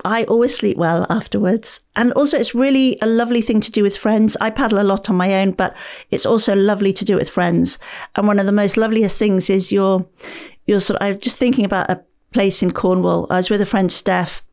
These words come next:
The sun was just setting and we were just paddling into the sunshine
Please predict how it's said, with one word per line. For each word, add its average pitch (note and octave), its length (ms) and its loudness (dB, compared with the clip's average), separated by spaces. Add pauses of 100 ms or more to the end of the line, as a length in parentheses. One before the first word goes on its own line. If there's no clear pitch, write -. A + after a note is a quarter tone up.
(460)
The G3+ 80 0
sun A3 460 2
was F3+ 140 -2
just - 260 0
setting F3+ 640 0 (640)
and F3+ 220 0
we F#3 80 4
were F#3 60 2
just F#3 260 -2
paddling A#3+ 580 2
into A3 300 2
the G3+ 60 0
sunshine F#3 840 0